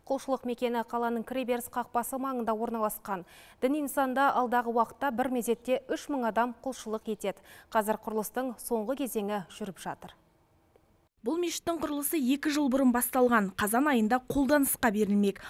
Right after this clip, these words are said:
Speaker 2: Аумағы елу сотық, үш бөлікке бөлінген. Негізгі құлшылық орны, неке қияр нысан мен имам офисі сындылар. Келбеті келіскен діни ғимараттың қос мұнарасының биіктігі қырық, ал күмбезінікі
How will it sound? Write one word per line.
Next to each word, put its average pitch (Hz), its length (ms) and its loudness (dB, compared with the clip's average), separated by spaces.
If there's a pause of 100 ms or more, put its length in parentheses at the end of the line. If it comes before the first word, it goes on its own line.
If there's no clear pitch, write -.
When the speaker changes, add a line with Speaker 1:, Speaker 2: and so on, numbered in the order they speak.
(100)
Speaker 2:
Аумағы 208 400 6
елу 220 320 6
сотық, - 380 0 (260)
үш - 160 2
бөлікке 240 400 6
бөлінген. 202 540 6 (260)
Негізгі 226 400 6
құлшылық 247 540 4
орны, 320 240 6 (180)
неке 214 320 4
қияр 214 320 6
нысан 233 400 6
мен 349 160 4 (240)
имам 220 400 2
офисі 220 400 -4
сындылар. 202 480 -2 (240)
Келбеті 233 400 2
келіскен 311 560 0
діни 240 240 6
ғимараттың 285 720 2
қос 247 240 0
мұнарасының 240 640 2
биіктігі 214 480 -2
қырық, - 400 -4 (160)
ал 233 160 2
күмбезінікі 202 800 0